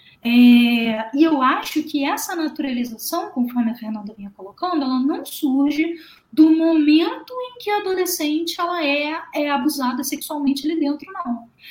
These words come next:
Eu acho que isso são caminhos. Eu acho que é caminho, por exemplo, quando a gente, é,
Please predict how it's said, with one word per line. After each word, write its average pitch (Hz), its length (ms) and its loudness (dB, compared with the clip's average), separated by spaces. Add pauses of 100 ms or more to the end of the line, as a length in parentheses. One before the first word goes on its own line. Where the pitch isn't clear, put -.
(140)
Eu 254 100 0
acho 311 240 0
que 311 100 4
isso 339 220 0
são 320 180 -2
caminhos. 339 840 -2 (280)
Eu 262 140 0
acho 330 260 2
que 339 220 -2
é 339 160 2
caminho, 330 720 4
por 285 160 2
exemplo, 240 640 2 (300)
quando 320 260 4
a 311 60 4
gente, 294 1300 2
é, 254 440 4